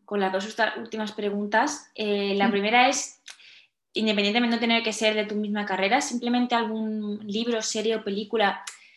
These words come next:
Speaker 1: que digamos que te haya m-, marcado. Una nueva tendencia que me gustaría tener un poco dentro del podcast es admitir que muchas veces es-, estamos hechos, ¿no?, de, de las historias que escuchamos, vengan de donde vengan. Y entonces algún, algún libro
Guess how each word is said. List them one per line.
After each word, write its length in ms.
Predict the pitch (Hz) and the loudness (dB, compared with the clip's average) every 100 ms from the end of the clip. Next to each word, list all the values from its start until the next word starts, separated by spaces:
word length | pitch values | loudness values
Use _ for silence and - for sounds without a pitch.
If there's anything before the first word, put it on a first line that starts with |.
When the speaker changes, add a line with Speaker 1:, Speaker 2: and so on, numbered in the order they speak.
| _ | _
Speaker 1:
que 100 | - | 2
digamos 300 | 202 214 226 | 4 4 2
que 240 | 214 - _ _ _ | -6 -8 _ _ _
te 80 | 214 | 4
haya 220 | 214 247 | 6 6
m-, 340 | 247 240 226 208 214 | 4 2 -6 -4 2
marcado. 680 | 208 202 202 226 349 381 - - - | 2 4 4 6 2 -2 -14 -20 -10
Una 400 | 214 240 254 247 | 0 4 4 4
nueva 260 | 247 233 | 2 2
tendencia 460 | 233 226 214 208 220 | 2 0 0 2 0
que 80 | 220 | 0
me 100 | 214 | 0
gustaría 340 | 220 220 202 | -2 0 0
tener 220 | 202 214 | 0 -2
un 120 | 214 214 | -4 -2
poco 180 | 220 | 0
dentro 180 | 220 220 | 0 2
del 180 | 208 202 | 0 0
podcast 560 | 202 202 220 233 233 - | -2 -2 2 2 2 -6
es 280 | 208 - 190 | -8 -6 -4
admitir 540 | 202 202 196 233 240 | 0 -2 2 0 0
que 100 | 240 | -4
muchas 260 | 226 233 220 | -4 -4 -2
veces 360 | 214 226 220 | -2 -2 -4
es-, 260 | 196 - - | -8 -10 -12
estamos 400 | - 214 220 214 | -6 -4 -2 -2
hechos, 340 | 233 233 247 233 | -4 -2 -2 -2
¿no?, 180 | 226 233 | -2 0
de, 300 | 214 202 202 | 0 -2 -4
de 100 | 185 | -4
las 160 | 185 | -2
historias 680 | 190 - 214 214 214 208 208 | -6 -6 -2 0 0 0 -4
que 60 | 220 | -10
escuchamos, 680 | 202 - - - 220 285 - - | -10 -12 -8 0 2 0 -6 -4
vengan 340 | 196 196 196 | -2 0 0
de 80 | 196 | 0
donde 240 | 196 196 | 0 0
vengan. 400 | 196 208 240 294 - - - - _ _ - | 0 0 -2 -4 -10 -18 -18 -20 _ _ -2
Y 60 | |
entonces 380 | 220 220 262 269 | 0 2 2 4
algún, 420 | 240 240 262 262 - | 2 0 -4 -4 -4
algún 400 | 214 220 262 269 | -2 0 0 2
libro 260 | 285 294 | 4 4